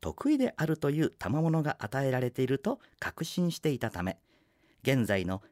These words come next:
児童福祉の仕事が、この会社が神様の示す道だと確信し、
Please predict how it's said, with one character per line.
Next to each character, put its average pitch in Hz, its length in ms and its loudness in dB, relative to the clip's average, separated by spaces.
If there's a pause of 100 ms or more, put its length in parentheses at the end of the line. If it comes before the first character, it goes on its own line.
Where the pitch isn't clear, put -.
(100)
児 92 140 -2
童 226 220 2
福 - 200 -6
祉 - 140 -2
の 110 100 0
仕 - 160 -6
事 101 240 -2
が、 85 160 -2 (540)
こ 117 120 0
の 185 140 2
会 165 240 -2
社 180 160 -2
が 196 200 0 (280)
神 202 220 4
様 117 240 0
の 95 120 2
示 180 360 -2
す 95 120 -2
道 85 80 -2 (120)
だ 240 100 0
と 160 120 -2
確 - 220 -6
信 190 220 0
し、 - 240 -6